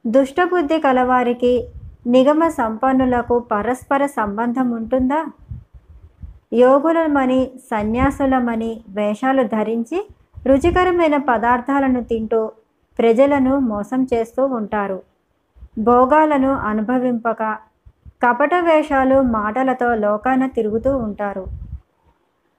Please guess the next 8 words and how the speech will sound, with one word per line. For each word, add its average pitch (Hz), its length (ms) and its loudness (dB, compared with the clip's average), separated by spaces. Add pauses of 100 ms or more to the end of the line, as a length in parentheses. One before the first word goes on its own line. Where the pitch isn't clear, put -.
(240)
శ్రీ 285 320 2
శంకరులు 254 760 0
ఇలా 214 240 -4
పలికారు, 190 640 -8 (680)
"ప్రబల 254 420 4
దురాచారాలెక్కడ? 254 1300 2 (300)
స్వర్గం 240 600 -2
ఎక్కడ? 226 400 -4